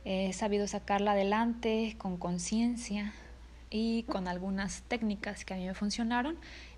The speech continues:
y que hoy te voy a hablar de ellas. Hay una frase que dice, "No dejes para mañana lo que puedes hacer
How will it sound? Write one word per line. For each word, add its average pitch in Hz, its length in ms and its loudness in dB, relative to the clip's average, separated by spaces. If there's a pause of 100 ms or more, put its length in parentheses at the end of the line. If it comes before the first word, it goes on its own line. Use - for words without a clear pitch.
y 202 120 -8
que 202 200 0
hoy 196 160 4
te 190 140 -2
voy 190 140 0
a 190 40 -2
hablar 185 260 -2
de - 140 -8
ellas. - 480 -10 (1300)
Hay 226 120 4
una 226 200 2
frase 220 440 2
que 202 140 -2
dice, 202 460 0 (280)
"No 208 220 6
dejes 226 340 2
para - 200 0
mañana 208 500 2
lo 214 160 2
que 208 80 0
puedes 208 340 4
hacer 208 300 2